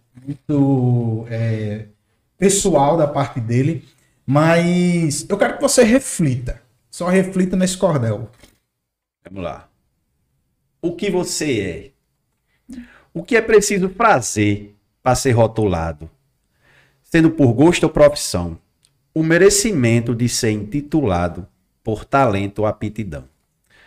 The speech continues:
Speaker 2: Tornar-se dançarino na primeira coreografia,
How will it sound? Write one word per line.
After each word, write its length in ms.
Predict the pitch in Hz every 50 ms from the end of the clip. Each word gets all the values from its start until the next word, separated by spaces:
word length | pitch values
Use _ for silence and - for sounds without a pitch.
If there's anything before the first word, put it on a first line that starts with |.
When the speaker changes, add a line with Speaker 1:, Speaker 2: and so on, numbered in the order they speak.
| _ - - - _ _ _ _ _ _
Speaker 2:
Tornar-se 580 | _ 139 147 147 147 143 156 170 196 185 - 185
dançarino 680 | 156 156 160 160 - - 156 139 127 120 120 117 120
na 140 | 120 120 113
primeira 400 | 117 - 113 110 113 135 151 156
coreografia, 840 | - - 139 123 117 107 104 98 - - - 95 90 92 107 131